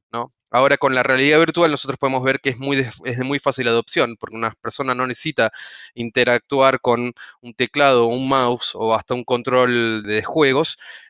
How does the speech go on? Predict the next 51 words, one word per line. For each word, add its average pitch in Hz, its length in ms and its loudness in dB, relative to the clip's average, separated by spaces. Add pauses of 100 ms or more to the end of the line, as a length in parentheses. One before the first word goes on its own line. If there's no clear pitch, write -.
que 120 120 0
hay 107 220 0
gente 113 300 -6
que 101 160 -4
realmente 117 540 -4
no 113 140 -4
tiene 131 240 -2
esa 110 140 -6
facilidad, 139 640 0 (520)
pero 127 200 4
lo 127 120 2
puede 139 200 2
hacer 143 260 2
de 131 100 2
forma 127 840 2
uno 139 260 2
a 139 80 4
uno 143 240 2
con 117 120 -2
su 127 160 -4
cuerpo, 135 300 2
con 117 80 -2
los 110 120 -2
gestos 135 300 0
manuales 127 480 0
que - 80 -10
uno, 123 220 -6
una 127 260 -4
persona 135 300 -4
utiliza 143 320 -2
a - 40 -6
través 123 180 2
de 127 60 -2
estos 113 200 -6
dispositivos 127 600 -4
que 147 180 0 (320)
traquean 131 460 2
el 117 220 -2
headset 139 380 0 (200)
en 113 180 -10
el 117 100 -4
espacio 156 500 0
y 123 80 -8
también 123 400 0
los 120 120 0 (100)
controles 113 580 0
que 104 140 -10
la 101 80 -4
persona 101 380 -18
usa. 98 240 -20
Entonces, 123 400 -6